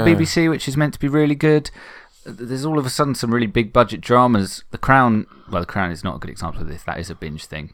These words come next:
Speaker 2: That's just come out.
Speaker 1: Um,
Speaker 2: The Mandalorian is on.
Speaker 1: End of the Fucking World,
Speaker 2: There's
Speaker 1: series
Speaker 2: a,
Speaker 1: two's
Speaker 2: there's
Speaker 1: out.
Speaker 2: a lot of good, um,
Speaker 1: I have a
Speaker 2: lot of good
Speaker 1: list.
Speaker 2: T V
Speaker 1: I have
Speaker 2: at
Speaker 1: a,
Speaker 2: the moment.
Speaker 1: I have a backlog.
Speaker 2: Yeah.
Speaker 1: As we know. Well,
Speaker 2: Will
Speaker 1: as
Speaker 2: any
Speaker 1: you
Speaker 2: of
Speaker 1: know.
Speaker 2: it be as good as Frozen two?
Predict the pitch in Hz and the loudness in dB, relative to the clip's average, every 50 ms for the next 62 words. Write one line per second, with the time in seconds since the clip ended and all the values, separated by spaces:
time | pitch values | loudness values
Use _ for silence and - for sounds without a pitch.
0 | _ - 85 87 - - - - - - 92 87 85 85 101 98 98 98 101 101 | _ -14 -14 -12 -12 -12 -14 -14 -12 -10 -8 -8 -6 -6 -6 -8 -8 -8 -10 -10
1 | 104 - - 92 101 101 92 85 87 104 120 120 117 113 110 110 95 104 110 107 | -12 -10 -4 -2 0 0 0 2 4 4 6 6 6 6 6 4 4 4 2 2
2 | 107 107 107 101 - - - - - 117 123 123 107 - - 110 - - 95 101 | 2 0 -2 -4 -6 -12 -18 -8 -4 -2 -2 -2 -2 -2 -6 -6 -6 -4 -2 -2
3 | 107 110 110 107 104 - - - - - 110 104 101 - - - 117 113 107 104 | 0 0 -2 -4 -6 -8 -10 -10 -6 -4 -2 -2 -2 -4 -4 -4 -4 -4 -4 -2
4 | 110 110 107 107 110 139 160 196 208 - - - 156 156 135 107 - - - 110 | -2 -2 -2 -2 -2 -2 -2 -4 -4 -4 -6 -6 -6 -6 -6 -6 -10 -10 -6 -4
5 | 98 98 98 95 92 90 87 85 85 - - _ _ _ _ _ _ _ _ _ | -4 -2 -2 -2 -2 -4 -4 -6 -8 -12 -18 _ _ _ _ _ _ _ _ _
6 | _ _ _ _ _ _ _ _ - - _ _ - 143 165 131 107 92 98 117 | _ _ _ _ _ _ _ _ -20 -20 _ _ 4 6 6 6 6 4 4 4
7 | 113 120 - - - 147 127 110 120 139 208 - 101 101 101 92 131 147 123 98 | 4 4 4 6 6 8 8 8 8 8 8 8 6 6 4 6 6 6 6 6
8 | 82 - 113 110 - - - 95 92 - - - - - _ _ _ - - - | 6 4 4 4 4 0 -8 -10 -8 -8 -12 -14 -16 -20 _ _ _ -16 -16 -12
9 | - 113 117 147 170 151 90 85 - 104 104 98 101 98 95 98 95 92 90 87 | -2 2 4 6 6 4 4 2 -2 -4 -4 -2 0 2 4 4 4 2 2 -2
10 | - - - _ - 110 - 185 - 196 240 226 226 220 220 220 196 208 190 190 | -8 -14 -18 _ -6 -6 -4 6 8 10 12 12 12 10 8 10 8 8 8 10
11 | 202 196 180 - 202 190 190 175 - 202 202 190 180 190 180 - 196 202 196 190 | 10 10 10 10 8 8 6 8 8 8 8 8 8 4 4 8 8 8 8 6
12 | - | 2